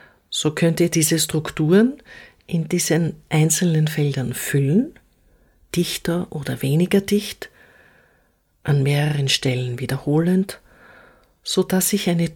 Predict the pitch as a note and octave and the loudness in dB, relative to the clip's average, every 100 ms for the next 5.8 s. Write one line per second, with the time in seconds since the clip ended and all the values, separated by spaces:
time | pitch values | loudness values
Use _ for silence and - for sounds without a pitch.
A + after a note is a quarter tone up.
0 | - - A3+ - G#3 F#3+ F#3+ D3 C#3 D3+ | -8 -4 -4 2 4 4 2 -2 -4 -6
1 | - - - G#3 A3+ - C#3+ C3+ - G3 | -10 -14 0 2 4 2 0 -2 -6 -6
2 | - - - - - - _ _ _ _ | -6 -10 -10 -10 -12 -20 _ _ _ _
3 | _ _ _ _ _ _ _ _ _ - | _ _ _ _ _ _ _ _ _ -2
4 | D3+ D3+ F#3+ A#3+ - - - - - - | 0 2 2 0 -8 -20 -20 -20 -20 -6
5 | D3 D#3+ - F#3 - F3+ F#3 F3+ | -4 -4 0 -2 2 4 4 2